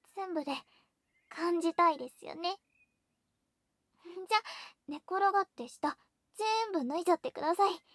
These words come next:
私も靴脱いどくんで。なんか寝転がって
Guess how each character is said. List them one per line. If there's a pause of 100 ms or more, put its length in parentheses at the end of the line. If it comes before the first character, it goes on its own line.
(400)
私
も
靴
脱
い
ど
く
ん
で。 (4000)
な
ん
か
寝
転
が
っ
て